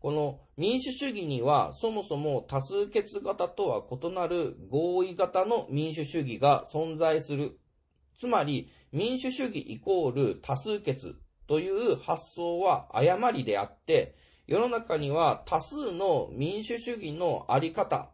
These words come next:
というのが、えー、存在するのだという点は、しっかりと押さえておいてほしいと思います。この多数決型と合意型の民主主義に関す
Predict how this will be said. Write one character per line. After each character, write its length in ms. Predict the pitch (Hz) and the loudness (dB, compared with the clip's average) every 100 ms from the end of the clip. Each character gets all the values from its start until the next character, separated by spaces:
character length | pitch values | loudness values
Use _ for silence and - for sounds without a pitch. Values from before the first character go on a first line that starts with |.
| - | -8
と 100 | 160 | -4
い 80 | 208 | -2
う 100 | 226 | 0
の 200 | 180 175 | 0 2
が、 340 | 208 143 - - _ _ - | 2 2 0 -14 _ _ -4
え 180 | 113 | 0
ー、 40 | 113 | 0
存 280 | 135 196 185 | 0 -2 2
在 240 | 185 180 | 4 4
す 140 | 185 | 2
る 100 | 190 | -2
の 140 | 190 156 | 0 0
だ 220 | 131 127 _ | 0 -4 _
と 100 | 185 | -4
い 160 | 196 202 | 0 0
う 40 | |
点 340 | 202 220 226 | 2 2 2
は、 340 | 247 233 101 - _ _ | 0 0 -2 -6 _ _
し 240 | - 160 147 | -14 -10 -6
っ 40 | |
か 140 | - 175 | 4 4
り 160 | 143 135 | 4 2
と 280 | 202 135 - | 2 2 0
押 120 | 131 | 2
さ 160 | 139 117 | 4 4
え 80 | |
て 120 | 113 104 | 2 0
お 120 | 95 | 0
い 60 | |
て 300 | 95 170 160 - | 0 0 0 -2
ほ 80 | 117 | -6
し 280 | - 120 | -4 -8
い 20 | 135 | -2
と 260 | 190 - _ _ _ _ _ _ _ _ _ - | -2 -2 _ _ _ _ _ _ _ _ _ -2
思 260 | 139 135 | 2 4
い 60 | 135 | 4
ま 180 | 127 131 | 4 2
す。 320 | - - _ _ _ _ _ _ _ _ _ _ _ _ _ _ _ _ | -2 -20 _ _ _ _ _ _ _ _ _ _ _ _ _ _ _ _
こ 120 | - | -2
の 320 | 180 220 226 - | 4 4 4 0
多 140 | - 180 | 2 2
数 300 | 208 220 226 | 4 4 6
決 280 | 226 226 - | 6 4 2
型 320 | 226 220 220 | 0 2 2
と 320 | 214 233 135 | 8 8 8
合 360 | - 151 170 175 | 4 2 4 4
意 140 | 175 | 2
型 340 | 175 180 175 175 | 2 2 2 2
の 240 | 190 143 | 2 0
民 320 | 120 165 180 | 0 -2 -4
主 120 | 202 | -6
主 120 | 208 208 | -4 -4
義 160 | 185 | -2
に 160 | 160 - | -6 -8
関 320 | - 147 151 | -6 -4 -4
す 140 | 151 | -2